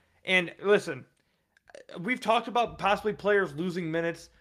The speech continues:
or possibly giving another player a chance before, but I don't think I've ever advocated so far this season to cut a guy's playing time completely thus far. I, I think we floated the idea out,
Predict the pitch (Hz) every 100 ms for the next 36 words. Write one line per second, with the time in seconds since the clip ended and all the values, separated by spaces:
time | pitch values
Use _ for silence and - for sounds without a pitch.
0 | - 143 185 180 165 175 175 160 165 160
1 | 175 156 147 170 165 151 185 185 180 233
2 | 233 233 208 170 190 151 180 185 175 175
3 | 170 139 190 175 170 160 160 160 165 160
4 | 165 156 _ _ _ _ _ - 190 -
5 | 214 180 170 175 165 185 170 160 160 143
6 | 135 165 156 156 151 160 160 147 151 160
7 | 170 180 160 175 190 156 160 170 160 131
8 | 156 190 -